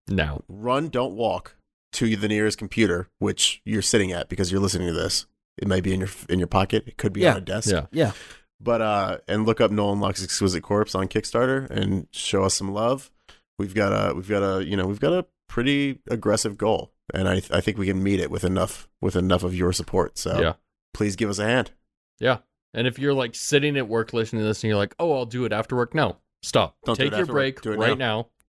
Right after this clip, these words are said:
Speaker 1: Take your break. Tell your boss, "Hey, fuck yourself. You don't appreciate me. Now's my time to
Speaker 2: <laughs>
Speaker 1: appreciate D and D."
Speaker 3: Well, if you're sitting at work on a desk, you already know your job,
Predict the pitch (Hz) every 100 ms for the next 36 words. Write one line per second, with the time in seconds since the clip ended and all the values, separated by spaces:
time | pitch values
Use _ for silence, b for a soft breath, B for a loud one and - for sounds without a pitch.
0 | _ 156 160 156 117 139 - 160 151 151
1 | 175 165 196 170 - _ _ _ 165 156
2 | 107 85 - 123 143 156 135 143 139 165
3 | 156 117 151 160 _ 113 117 131 117 117
4 | 117 - 117 143 123 107 - 117 - 110
5 | 87 95 95 90 82 76 _ 156 151 147
6 | 151 - 170 135 117 110 113 110 - _
7 | _ _ - 120 107 104 101 - - _
8 | _ 139 143 113 101 92 90 98 101 107
9 | 90